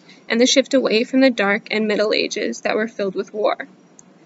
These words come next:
Now, this painting was especially interesting because it was released on a canvas with tempera paint. This was very unusual for the time. It was considered that Botticelli was making a statement. Most painting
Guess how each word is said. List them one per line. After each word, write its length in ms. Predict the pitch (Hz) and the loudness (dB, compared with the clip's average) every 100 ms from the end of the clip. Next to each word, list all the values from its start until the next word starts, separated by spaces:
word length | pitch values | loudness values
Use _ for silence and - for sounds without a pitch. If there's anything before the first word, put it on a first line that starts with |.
| _ - - - - | _ -20 -20 -14 -2
Now, 260 | 233 220 214 | 2 2 0
this 400 | 247 302 - - | 0 -2 -4 -4
painting 280 | 285 269 262 | 2 4 4
was 160 | 226 | 2
especially 500 | 247 302 339 381 381 | -2 -2 -2 -2 -2
interesting 640 | - 233 220 - 208 190 208 | -2 -2 -6 -8 -6 -6 -4
because 300 | 233 269 277 | 0 0 0
it 40 | |
was 160 | 277 269 | -2 -2
released 440 | 262 240 262 - | -2 -2 -2 -2
on 180 | - 220 | -2 -2
a 40 | |
canvas 760 | - - 247 240 - 285 - - | -4 0 0 0 0 -2 -4 -4
with 160 | 233 - - | -4 -4 -12
tempera 460 | - 233 302 359 294 | -8 -6 -2 -2 -2
paint. 280 | - - - - - | -6 -10 -12 -20 -4
This 160 | 269 269 | -4 -2
was 100 | 262 | 0
very 240 | 294 330 | 2 2
unusual 680 | 247 208 233 269 196 185 - | 0 -2 0 0 0 -6 -8
for 160 | - 202 | -6 -6
the 100 | 196 | -6
time. 500 | - 196 185 196 247 _ | -4 -4 -4 -6 -10 _
It 80 | 247 | 0
was 160 | 240 240 - | 0 -2 -6
considered 440 | 262 247 269 269 | -4 0 2 2
that 140 | 226 202 | 2 0
Botticelli 440 | 226 226 247 220 | -2 -2 -2 -2
was 120 | 214 | -2
making 300 | 214 202 208 | -4 -4 -6
a 20 | 208 | -6
statement. 600 | - - 294 - - - _ _ _ | -2 2 2 0 -8 -8 _ _ _
Most 260 | 262 302 - | 0 0 -4
painting 480 | - 214 202 196 | -6 -2 -2 -4